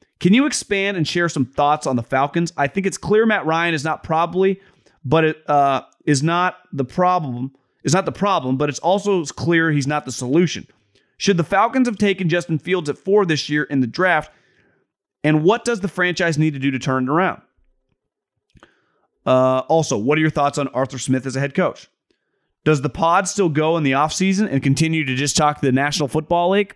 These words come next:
<laughs> Fuck, you bet your ass it does. Uh, I would say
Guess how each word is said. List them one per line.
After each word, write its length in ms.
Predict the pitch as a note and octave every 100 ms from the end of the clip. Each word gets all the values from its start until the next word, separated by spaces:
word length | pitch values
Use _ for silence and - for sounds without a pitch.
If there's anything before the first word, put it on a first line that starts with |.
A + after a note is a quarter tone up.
| -
<laughs> 420 | - C#3 A#2 _
Fuck, 380 | - C#3+ C3+ -
you 80 | -
bet 240 | A2+ D3 C#3+
your 140 | D3
ass 240 | F3+ G3+
it 80 | A#2+
does. 280 | A2 B2 - _ _ _ _ _ _ _ _ _ C#3
Uh, 440 | C#3+ D3 D3 C#3+ - _ _ -
I 180 | E3 A3+
would 200 | A#3+ F3+
say 840 | G3 F#3+ F#3 F#3 F3+ F3 -